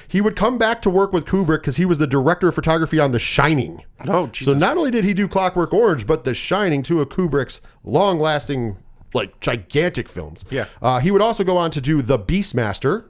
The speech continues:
Speaker 2: <laughs>
Speaker 1: And his final credit was for No Way Out in nineteen eighty-seven. Uh, unfortunately,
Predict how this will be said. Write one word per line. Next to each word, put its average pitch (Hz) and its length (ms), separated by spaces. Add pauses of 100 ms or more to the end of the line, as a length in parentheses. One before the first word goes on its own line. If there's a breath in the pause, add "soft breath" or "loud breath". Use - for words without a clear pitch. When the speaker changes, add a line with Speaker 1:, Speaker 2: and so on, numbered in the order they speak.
(120)
Speaker 2:
<laughs> 127 680
Speaker 1:
And 151 240
his 139 180
final 226 320
credit 147 280
was 123 140
for 123 180
No 127 240
Way 180 260
Out 156 220
in 110 100
nineteen 131 460
eighty-seven. 98 640 (360 loud breath)
Uh, 117 340
unfortunately, 139 840